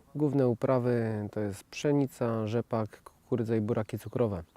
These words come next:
Nawóz Konkali w naszym gospodarstwie stosowany jest od wielu lat, ponieważ, e, gospodarstwo znajduje się na terenie, e, Wielkopolski, gdzie mamy okresowe niedobory, e, wody,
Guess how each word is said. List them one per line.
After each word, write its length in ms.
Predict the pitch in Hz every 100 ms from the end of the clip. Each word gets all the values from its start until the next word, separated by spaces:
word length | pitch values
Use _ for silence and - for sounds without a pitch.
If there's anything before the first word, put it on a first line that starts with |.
| - -
Nawóz 420 | 156 143 143 131
Konkali 640 | - 135 127 147 143 131 127
w 80 | 123
naszym 220 | 127 135
gospodarstwie 540 | 127 - 127 127 131
stosowany 500 | - 123 - 123 123
jest 140 | 120 117
od 100 | 113
wielu 240 | 127 123
lat, 340 | 131 156 165 - - - -
ponieważ, 520 | 131 127 123 113 -
e, 60 | 120 113 110 110 107 107 107 104 107 110
gospodarstwo 440 | 131 120 131 120 123
znajduje 400 | 120 120 127 120
się 160 | -
na 140 | 120 113
terenie, 440 | - 117 117 117
e, 1000 | 107 104 104 - 110 101 104 101 101 101
Wielkopolski, 840 | 107 127 - 127 151 151 - 151
gdzie 160 | 127 120
mamy 680 | 123 123 120 117 117 113 110
okresowe 600 | - 131 123 - 127 117
niedobory, 560 | 117 117 110 113 110 104 - - - _ -
e, 300 | 117 110 107 104
wody, 420 | 165 156 170 165